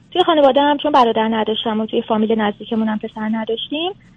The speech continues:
خیلی درکی از، اه، خصوصیات مردا و اینکه خب طبیعتشون به چگونه است و اینا من زیاد نداشتم. البته،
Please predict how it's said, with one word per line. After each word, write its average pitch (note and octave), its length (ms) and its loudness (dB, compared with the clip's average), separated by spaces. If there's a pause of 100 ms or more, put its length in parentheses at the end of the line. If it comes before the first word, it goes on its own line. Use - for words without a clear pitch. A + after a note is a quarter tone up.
(280)
خیلی D#4+ 260 2
درکی D#4 440 4
از، A#3+ 240 2
اه، A3 180 -4
خصوصیات A#3 520 -6
مردا B3 520 0
و A3+ 80 -2
اینکه A3+ 200 -4
خب A#3 160 -8
طبیعتشون A3 500 -2
به A3 80 -4
چگونه A3+ 300 -8
است A3+ 140 -16
و B3 40 -10
اینا C#4 120 -4
من F4+ 180 -2
زیاد C4+ 220 2
نداشتم. A#3+ 480 0
البته، A#3+ 420 0